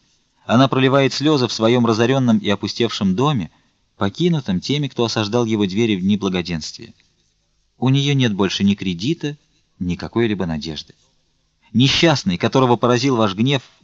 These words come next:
как бы виновен он ни был, получает всё же от вас хлеб свой насущный, каждодневно орошаемый им слезами.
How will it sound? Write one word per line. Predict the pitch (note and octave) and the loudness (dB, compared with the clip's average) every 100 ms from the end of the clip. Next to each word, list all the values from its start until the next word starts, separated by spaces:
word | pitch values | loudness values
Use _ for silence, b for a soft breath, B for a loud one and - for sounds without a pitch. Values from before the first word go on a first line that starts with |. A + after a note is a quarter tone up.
| - | -2
как | E3 E3+ | 0 2
бы | E3+ | 2
виновен | E3 D#3+ C#3+ B2+ | 4 2 2 4
он | B2 B2 | 4 4
ни | E3 | 4
был, | D3+ C3+ b b b b _ _ _ _ | 2 0 b b b b _ _ _ _
получает | - C3 C#3 E3 D3 - | -2 0 0 0 0 0
всё | - C3 | -2 0
же | A#2+ | 0
от | A2+ | 0
вас | A#2+ - | 0 0
хлеб | - A#2 A2+ | -2 -2 -2
свой | A2+ G#2+ | 0 2
насущный, | G2+ - D#3 - A#2+ G2+ | 2 2 -2 0 -2 -2
каждодневно | - G2 G#2+ G2 A#2 A2 | -2 0 0 2 2 2
орошаемый | G2+ F#2+ A2+ G#2+ G2+ | 0 -2 -2 2 2
им | G2 | 0
слезами. | - F#2+ F2+ D#2+ D2 | -4 -4 -2 -4 -6